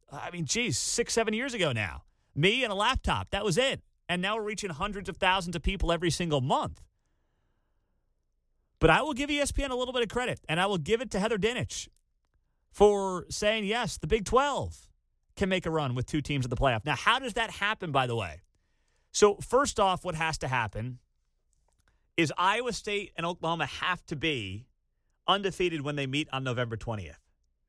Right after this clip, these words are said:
in Norman. And then one of them has to win a close game then, and then the other one has to win a close game in the Big twelve championship game, and then they need some help around the conference, around the country as well. So it's gonna take a lot. I'm not sitting here and telling you it's easy,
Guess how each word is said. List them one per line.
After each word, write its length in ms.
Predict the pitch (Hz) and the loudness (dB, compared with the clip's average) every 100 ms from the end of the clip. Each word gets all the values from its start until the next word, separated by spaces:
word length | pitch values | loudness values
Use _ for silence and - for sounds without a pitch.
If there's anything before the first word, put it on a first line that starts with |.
| _ _ _ - | _ _ _ -2
in 140 | 135 | 0
Norman. 380 | 127 110 82 69 _ _ _ _ _ _ _ _ | 0 -4 -8 -14 _ _ _ _ _ _ _ _
And 140 | 151 160 | 2 2
then 180 | 147 | 0
one 200 | 127 185 | 0 -2
of 40 | 214 | -2
them 120 | 220 | -2
has 160 | 196 185 | -2 -2
to 80 | |
win 120 | 185 180 | -6 -6
a 40 | |
close 280 | - 175 - | -2 -2 0
game 240 | 165 156 | -2 0
then, 380 | 143 143 151 160 _ _ _ | 0 -2 -6 -14 _ _ _
and 80 | 143 | -4
then 100 | 131 | -2
the 140 | - | 0
other 200 | 180 196 | 0 0
one 100 | 190 | -2
has 180 | 165 165 | -2 -2
to 80 | 170 | -4
win 100 | 156 | -8
a 40 | |
close 260 | - 156 143 | 0 0 0
game 180 | 151 143 | -4 -4
in 80 | |
the 40 | 123 | -2
Big 160 | 131 | -4
twelve 200 | - 127 | -2 -4
championship 480 | - 131 120 131 131 | 0 -2 -2 -4 -2
game, 300 | 131 123 123 - _ _ _ | 0 0 -2 -8 _ _ _
and 200 | 147 143 | 0 2
then 160 | 160 175 | 0 0
they 80 | 160 | -2
need 200 | 160 147 | -2 -2
some 120 | 143 | -2
help 280 | 131 143 135 | 0 0 -2
around 200 | 135 131 | -2 -2
the 60 | |
conference, 500 | 113 127 120 120 110 - | 0 0 2 -2 -2 2
around 240 | 131 127 | 2 2
the 60 | 120 | -2
country 380 | 131 120 - 113 | -2 -2 0 -2
as 100 | 101 | 0
well. 340 | 104 80 - _ _ | -4 -6 -10 _ _
So 220 | - 190 170 | 2 4 4
it's 100 | - | 2
gonna 300 | - 240 185 | 4 4 4
take 320 | - 202 185 | 4 4 2
a 60 | |
lot. 340 | 185 175 107 - | 0 0 0 -4
I'm 200 | 104 180 | -2 0
not 160 | 214 196 | 2 -2
sitting 280 | - 202 175 | -2 -2 0
here 120 | 185 | 0
and 120 | 151 | 2
telling 240 | 160 170 | 2 2
you 80 | 156 | 0
it's 120 | 131 - | -2 -2
easy, 500 | 165 165 104 69 | -2 0 -4 -8